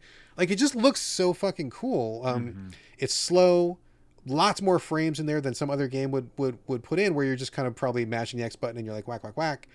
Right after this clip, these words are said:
Speaker 1: This is, like, it looks like you're really swinging that axe, and it gives the whole game a different feel. Like, you're, you're being more intentional, you're being more cautious, you're being, you know, you're kind of just, like, maybe inhabiting it in your head a little bit more because you gotta think, "Oh, I need time to swing the axe. I need time to get the axe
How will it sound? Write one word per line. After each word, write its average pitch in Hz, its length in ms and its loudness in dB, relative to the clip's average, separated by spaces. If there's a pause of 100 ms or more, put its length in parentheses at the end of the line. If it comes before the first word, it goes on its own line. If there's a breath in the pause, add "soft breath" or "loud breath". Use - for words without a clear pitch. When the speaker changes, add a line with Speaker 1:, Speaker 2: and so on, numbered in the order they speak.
(260 soft breath)
Speaker 1:
This 156 160 -2
is, 185 100 2
like, 190 200 6
it 180 80 2
looks 190 240 2
like 208 320 2 (340 soft breath)
you're 170 160 6
really 151 400 4
swinging 143 360 -2
that 113 120 -2
axe, 143 320 -4
and 131 80 -2
it 113 120 -8
gives 170 200 2
the 190 80 0
whole 247 140 -2
game 190 200 -2
a 165 40 0
different 147 260 -4
feel. 135 340 -4
Like, 107 200 -6
you're, 120 160 -10
you're 135 160 -4
being 160 240 -2
more 156 140 -2
intentional, 127 600 -8 (320 soft breath)
you're 127 140 -4
being 147 240 0
more 131 100 -2
cautious, - 640 -6
you're 120 80 -8
being, 123 420 -6 (640 soft breath)
you 165 100 4
know, 190 60 8
you're 190 180 0
kind 220 160 2
of 262 60 2
just, 214 140 -2
like, 202 100 4
maybe 165 220 2
inhabiting 131 500 -2
it 160 120 -2
in 147 100 -6
your 123 100 -4
head 123 240 -4
a 160 60 0
little 175 180 0
bit 175 100 -2
more 180 200 0
because 151 300 -2
you 135 60 -6
gotta 139 180 0
think, 127 180 -4
"Oh, 131 260 2
I 117 80 0
need 117 160 -4
time 120 160 -6
to 113 40 -6
swing 113 220 -8
the 104 80 -6
axe. 120 280 -8
I 110 40 -10
need 113 180 -8
time 120 320 -8 (400 loud breath)
to - 80 -6
get 120 120 -2
the 123 100 2
axe 120 180 0